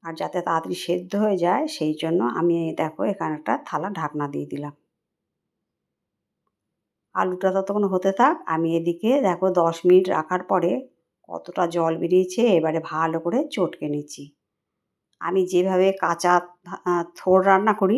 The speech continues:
সেটাই তোমাদেরকে দেখাবো। সেদ্ধ না করেও যে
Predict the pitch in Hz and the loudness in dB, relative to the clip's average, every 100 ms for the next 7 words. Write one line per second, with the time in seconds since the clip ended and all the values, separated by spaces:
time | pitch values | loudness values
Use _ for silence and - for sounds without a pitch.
0 | 285 190 180 180 180 165 160 156 156 196 | 2 2 4 4 4 2 0 0 -2 -2
1 | 160 151 151 143 143 - _ _ - - | -2 -4 -8 -8 -12 -18 _ _ -14 -2
2 | 180 180 196 185 185 185 214 202 190 | -2 0 2 2 2 0 0 2 0